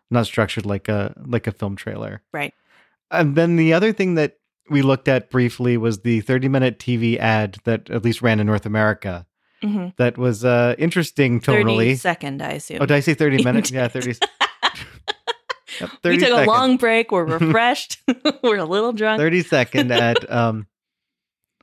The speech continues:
Speaker 1: but yeah, what did you, what did you make of that? I mean,
Speaker 2: It was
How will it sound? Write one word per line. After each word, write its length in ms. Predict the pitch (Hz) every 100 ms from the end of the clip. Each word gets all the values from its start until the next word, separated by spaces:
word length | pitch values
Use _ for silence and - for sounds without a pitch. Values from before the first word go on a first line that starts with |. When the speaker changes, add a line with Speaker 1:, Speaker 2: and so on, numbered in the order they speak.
| _ _ _ _ _ _ _ _
Speaker 1:
but 120 | 143
yeah, 140 | 156 139
what 240 | 123 156
did 140 | 185 165
you, 100 | 160
what 120 | 156
did 120 | 170
you 100 | 180
make 200 | 147 139
of 100 | 127
that? 200 | 120 113 139
I 60 |
mean, 300 | 143 147 143 - _ -
Speaker 2:
It 80 | 320
was 240 | 359